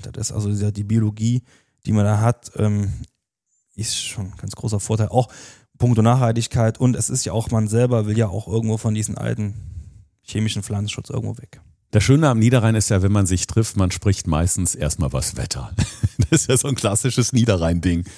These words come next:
Speaker 2: Wie ist es, Jod? Ja, Wetter, Jod. Ne? Das ist ja so der Klassiker hier. Ich frag mich immer so,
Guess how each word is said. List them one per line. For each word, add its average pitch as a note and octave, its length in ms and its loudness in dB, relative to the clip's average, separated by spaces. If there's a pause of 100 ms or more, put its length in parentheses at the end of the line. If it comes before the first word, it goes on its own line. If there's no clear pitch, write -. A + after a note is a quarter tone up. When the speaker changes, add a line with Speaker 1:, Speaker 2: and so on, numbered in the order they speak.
(180)
Speaker 2:
Wie A2 80 2
ist A#2 160 2
es, B2 160 0
Jod? D2 320 0
Ja, D2 180 0
Wetter, E2+ 380 2
Jod. B1+ 320 -4
Ne? F#2+ 100 4
Das F#2+ 160 4
ist - 40 -4
ja E2+ 100 2
so E2+ 120 0
der E2 100 2
Klassiker - 440 -2
hier. B2 220 -2 (320)
Ich B2 140 4
frag D3+ 180 0
mich E3+ 160 2
immer D3 180 4
so, C3+ 220 4